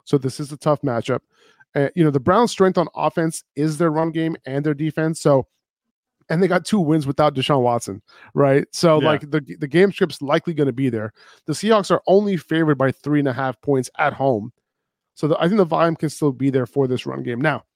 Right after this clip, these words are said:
Speaker 1: Hunt hasn't practiced in full yet this week as of Friday morning, right? So we'll see if he gets that full practice today.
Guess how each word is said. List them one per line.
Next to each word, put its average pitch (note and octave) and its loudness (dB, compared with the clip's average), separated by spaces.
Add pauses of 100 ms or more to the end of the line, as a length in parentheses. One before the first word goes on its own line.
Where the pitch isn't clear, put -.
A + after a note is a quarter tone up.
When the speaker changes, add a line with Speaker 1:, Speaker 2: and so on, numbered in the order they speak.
(260)
Speaker 1:
Hunt A3 -2
hasn't D#3+ 0
practiced D#3+ -2
in D3 -2
full D3 2
yet A#2+ -6 (600)
this C#3+ 4
week A#2 -2
as D3+ 2
of C3+ -2
Friday A#2+ 0
morning, A#2 -4
right? C#3 0
So - 0
we'll D#3 2
see A3 -4
if G3 -6
he G3 -8
gets F#3+ 0
that F3 2
full F3 2
practice C3+ -2
today. - -8